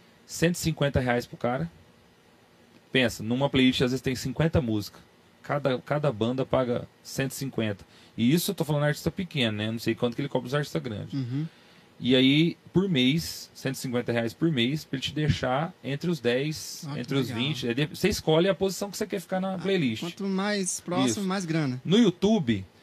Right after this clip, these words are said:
Speaker 1: pra chegar nesses cento e quarenta mil, a gente investiu por mês, é, nesse ano que a gente lançou essa música, não o ano todo. A gente ficou três meses investindo setecentos e cinquenta reais por mês.
Speaker 2: Caraca, velho.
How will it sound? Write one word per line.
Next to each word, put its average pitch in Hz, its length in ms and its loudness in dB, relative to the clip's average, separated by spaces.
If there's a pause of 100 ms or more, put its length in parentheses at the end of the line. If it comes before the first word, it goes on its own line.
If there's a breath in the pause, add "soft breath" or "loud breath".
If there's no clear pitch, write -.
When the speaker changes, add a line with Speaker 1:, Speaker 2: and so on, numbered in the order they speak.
(240 soft breath)
Speaker 1:
pra 147 100 6
chegar 156 220 4
nesses 170 220 0
cento 170 220 0
e - 20 -20
quarenta 143 340 0
mil, 127 380 0 (100)
a 117 60 -6
gente 131 180 -4 (180)
investiu 139 400 -2
por 202 220 -2
mês, 147 720 0 (260)
é, 110 220 0
nesse 120 460 -2
ano 120 200 2
que 110 80 -4
a 110 40 0
gente 107 200 -6
lançou 107 300 -2
essa 104 160 -6
música, 160 420 -2 (160)
não 127 200 2
o 196 100 0
ano 214 100 -4
todo. 104 400 0 (120)
A - 20 -20
gente 113 100 -10
ficou - 180 -4
três 170 280 2
meses 147 220 -2
investindo 135 360 -4 (300 loud breath)
setecentos 165 480 2
e - 60 -4
cinquenta 175 260 2
reais 170 160 2
por 175 240 2
mês. 120 320 2
Speaker 2:
Caraca, 160 1040 -8
velho. 120 500 -14